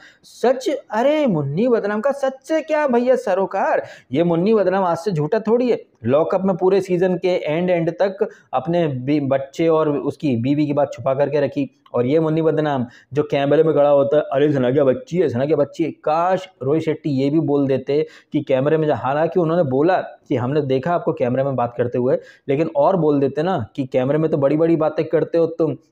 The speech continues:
ये क्या दूध पीती बच्ची है, ये क्या दूध पीती बच्ची है।" तो चिड़िया और कौन से बड़े लोग खेलते हैं, ये क्या बच्चों का खेल नहीं है क्या? But फिर भी रोहित शेट्टी ने काफ़ी अच्छे सवाल जवाब करे, और इसका नतीजा ये हुआ कि मुन्नी बदनाम कोने में बैठ करके रोने लगा।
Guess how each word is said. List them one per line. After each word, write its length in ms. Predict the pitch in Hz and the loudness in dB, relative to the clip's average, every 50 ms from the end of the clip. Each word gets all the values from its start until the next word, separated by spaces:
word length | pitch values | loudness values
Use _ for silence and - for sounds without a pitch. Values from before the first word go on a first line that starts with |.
| _ - | _ -4
ये 80 | 135 135 | -2 0
क्या 100 | 151 139 | 0 2
दूध 200 | 147 147 131 - | 2 0 0 0
पीती 160 | 156 135 151 | -2 0 0
बच्ची 380 | 143 131 - - - 156 165 | 0 0 0 -2 -4 -2 0
है, 80 | 170 156 | 0 2
ये 120 | 131 131 | 2 0
क्या 120 | 131 156 139 | 0 0 0
दूध 160 | 143 135 135 | 0 -2 -2
पीती 160 | 156 156 151 151 | -2 -2 0 0
बच्ची 380 | 147 - - - - 185 190 | 0 -2 -2 -4 -4 0 0
है।" 120 | 156 120 - - - - _ _ - | 0 0 -2 -4 -12 -20 _ _ -2
तो 80 | 156 | -2
चिड़िया 600 | 151 - - - - 175 160 160 165 180 196 185 | -2 -2 -8 -6 -2 0 0 2 2 2 2 2
और 140 | 175 180 180 | 2 2 0
कौन 200 | 180 - 190 180 | 0 -2 -2 -2
से 120 | 170 220 | 0 0
बड़े 320 | 175 123 110 139 143 156 156 | 0 0 2 2 2 4 4
लोग 280 | 151 156 160 160 - | 4 2 2 0 -2
खेलते 340 | - 127 117 123 123 - - | -2 -2 -2 -2 -2 -4 -4
हैं, 380 | 127 120 123 143 190 208 185 143 | -4 -4 -2 -4 -4 -4 -4 -4
ये 240 | 117 120 131 151 151 | -2 0 0 0 0
क्या 140 | - 165 | 0 -2
बच्चों 380 | 135 120 120 120 - - 170 165 | -2 -2 -4 -4 -2 -2 -2 0
का 80 | 175 180 | -2 -2
खेल 240 | 180 - 165 196 | -2 -2 -2 0
नहीं 200 | 202 226 277 277 | 0 -2 -2 -2
है 80 | 208 127 | -4 -4
क्या? 160 | - 113 104 - _ _ _ _ - | -6 -8 -12 -12 _ _ _ _ -2
But 120 | 147 170 165 | -2 0 2
फिर 180 | 175 196 202 | 2 2 2
भी 120 | 202 240 233 | 4 4 4
रोहित 200 | 190 185 180 185 | 4 4 4 2
शेट्टी 220 | 190 175 190 190 | 2 2 2 2
ने 100 | 190 185 | 0 0
काफ़ी 280 | 180 170 151 - - - | 0 -2 -2 0 0 -2
अच्छे 300 | - 135 - - 170 147 | -2 -2 -2 -2 -2 -2
सवाल 340 | - 143 127 131 135 135 | 0 2 2 4 4 4
जवाब 260 | 131 131 127 131 127 - | 4 4 4 2 2 0
करे, 160 | 139 135 156 190 | 0 2 2 4
और 260 | 190 180 170 156 156 | 4 4 4 4 2
इसका 220 | 147 156 - 170 | 2 2 0 0
नतीजा 360 | 160 151 139 - 170 160 170 | 0 0 0 0 0 0 2
ये 120 | 165 151 143 | 2 2 4
हुआ 160 | 147 165 170 | 4 2 2
कि 100 | 165 175 | 2 0
मुन्नी 260 | 160 131 131 151 175 | 0 0 0 0 2
बदनाम 300 | 170 160 123 147 165 180 | 2 2 2 0 0 -2
कोने 220 | 156 156 143 139 143 | 0 0 0 0 0
में 120 | 151 139 | 0 0
बैठ 120 | 131 127 | 0 0
करके 260 | 127 143 131 123 127 120 | 0 -2 0 0 2 2
रोने 200 | 131 139 156 165 | 2 2 2 0
लगा। 280 | 165 165 170 165 165 | 0 0 0 0 -2